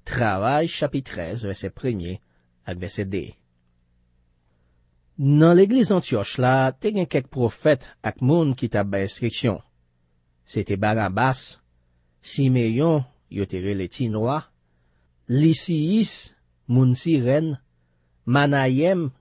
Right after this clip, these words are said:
ki te grandi ansanm ak Ewòd, gouvènè a, epi Sòl. Yon jou, yo t'ap fè sèvis pou Bondye, yo t'ap fè jèn.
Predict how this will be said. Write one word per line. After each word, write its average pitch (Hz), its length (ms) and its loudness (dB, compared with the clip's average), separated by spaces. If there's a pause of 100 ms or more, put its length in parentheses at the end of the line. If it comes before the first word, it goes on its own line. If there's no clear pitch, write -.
(140)
ki 123 120 -6
te 120 160 0
grandi 120 400 -2
ansanm 110 280 -6
ak - 160 -10
Ewòd, 110 360 -2
gouvènè 98 440 -4
a, - 60 -20 (140)
epi 123 380 -2 (580)
Sòl. - 360 -6 (1300)
Yon 175 240 4
jou, 185 320 2
yo 123 120 2
t'ap 113 200 -6
fè 123 120 0
sèvis 123 340 -2
pou 131 100 -2
Bondye, 131 480 0 (320)
yo 101 160 -6
t'ap 110 200 -6
fè 117 200 -2
jèn. 117 380 -2